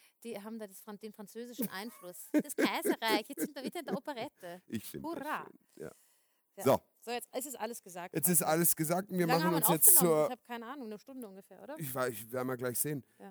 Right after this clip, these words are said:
Speaker 1: Ja.
Speaker 2: Äh, du, ich wünsch dir toi, toi, toi für die Premiere.
Speaker 1: Ja, wird
Speaker 2: Ich
Speaker 1: schon
Speaker 2: bin
Speaker 1: schief
Speaker 2: ganz
Speaker 1: gehen.
Speaker 2: in deiner Nähe.
Speaker 1: Ich hoffe, ich schlaf nicht ein.
Speaker 2: Ja.
Speaker 1: Also, wenn, dann muss mich halt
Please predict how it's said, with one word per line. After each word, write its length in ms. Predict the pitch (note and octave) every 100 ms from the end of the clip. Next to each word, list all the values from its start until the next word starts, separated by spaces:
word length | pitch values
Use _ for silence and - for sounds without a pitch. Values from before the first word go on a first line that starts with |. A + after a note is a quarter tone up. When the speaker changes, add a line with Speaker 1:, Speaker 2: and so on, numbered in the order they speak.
| -
Speaker 1:
Ja. 360 | - C#3 C3+ C3+
Speaker 2:
Äh, 60 | C#3
du, 240 | A3+ G#3
ich 160 | D3+ D3
wünsch 220 | F3 E3
dir 140 | D#3+ D3+
toi, 200 | D#3 C#3+
toi, 140 | C#3+
toi 240 | C#3 C#3+
für 140 | C#3+ D#3
die 60 | C#3
Premiere. 380 | - B2+ B2+ C4
Speaker 1:
Ja, 100 | B3
wird 100 | G#3+
Speaker 2:
Ich 120 | - D3
Speaker 1:
schon 80 |
Speaker 2:
bin 100 | - D3+
Speaker 1:
schief 80 |
Speaker 2:
ganz 260 | C#3+ D3 F3+
Speaker 1:
gehen. 80 | F3
Speaker 2:
in 60 | C#3+
deiner 280 | C3+ C3
Nähe. 400 | A#2+ G#2+ A#2+ G3 A3+
Speaker 1:
Ich 160 | G#3+ -
hoffe, 240 | C#4 C#4+
ich 260 | - - - _ _ _ D#4 G#3+ - -
schlaf 320 | - A#3+ A#3
nicht 180 | A#3 -
ein. 160 | G3 E4 A4
Speaker 2:
Ja. 120 | -
Speaker 1:
Also, 260 | B3 A#3 A#3 _ G#3 G#3+
wenn, 180 | B3
dann 280 | C4+ B3+ A#3 A#3
muss 220 | A#3 A#3+
mich 120 | B3
halt 180 | A#3 A3